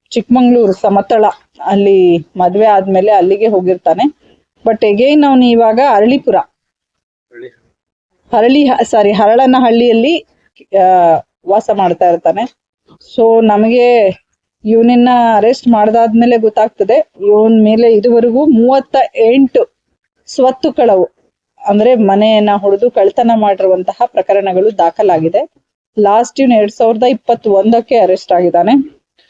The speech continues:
Speaker 1: So ಇವನು ಎರಡ್ ಸಾವಿರದ ಇಪ್ಪತ್ತೊಂದರಂದ್ರೆ ಅವಾಗಿಂದ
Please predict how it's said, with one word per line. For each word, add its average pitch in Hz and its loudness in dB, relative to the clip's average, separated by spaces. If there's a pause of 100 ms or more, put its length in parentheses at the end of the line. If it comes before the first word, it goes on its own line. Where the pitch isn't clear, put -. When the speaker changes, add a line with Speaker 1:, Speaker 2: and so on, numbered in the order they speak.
(420)
Speaker 1:
So 277 0 (480)
ಇವನು 277 2
ಎರಡ್ 226 0
ಸಾವಿರದ 254 0
ಇಪ್ಪತ್ತೊಂದರಂದ್ರೆ 240 0
ಅವಾಗಿಂದ 233 0